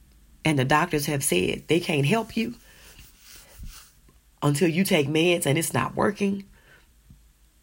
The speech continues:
and you know for yourself that only God could have healed you,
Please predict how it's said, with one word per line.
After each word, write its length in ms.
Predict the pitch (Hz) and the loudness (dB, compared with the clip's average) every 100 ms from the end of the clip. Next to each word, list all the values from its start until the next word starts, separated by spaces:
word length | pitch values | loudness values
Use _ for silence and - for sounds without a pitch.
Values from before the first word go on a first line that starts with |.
| _ _ _ _ _ _ _ _ _ _ _ _ 165 | _ _ _ _ _ _ _ _ _ _ _ _ 0
and 180 | 156 | 0
you 100 | 156 | 0
know 280 | 156 175 220 | -2 0 0
for 160 | 233 175 | 0 -2
yourself 760 | 156 135 - - - - - - - - _ - | 0 0 0 -2 -4 -6 -10 -20 -20 -20 _ -2
that 120 | 160 | 0
only 280 | 170 143 110 | 2 0 0
God 480 | 135 180 220 233 | 0 -2 -2 -4
could 160 | - 190 | 0 2
have 140 | 143 | 2
healed 300 | 240 254 233 | 0 -2 0
you, 280 | 220 240 247 | 0 0 -2